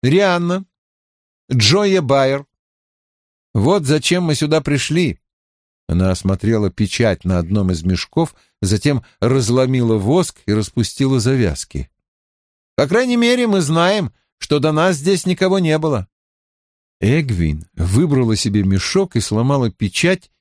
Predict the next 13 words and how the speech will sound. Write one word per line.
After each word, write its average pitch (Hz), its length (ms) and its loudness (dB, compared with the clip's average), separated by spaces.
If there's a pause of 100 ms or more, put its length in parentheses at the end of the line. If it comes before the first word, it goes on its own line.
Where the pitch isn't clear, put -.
не 131 200 0
читая 156 520 0
имени 127 580 0
на 98 140 0
ярлыке. 92 800 0 (460)
Она 180 160 2
не 196 80 2
хотела 196 380 0
знать, 110 360 -2 (180)
в - 60 -16
чьих - 380 0
пожитках 123 680 -2
роется. 92 600 -2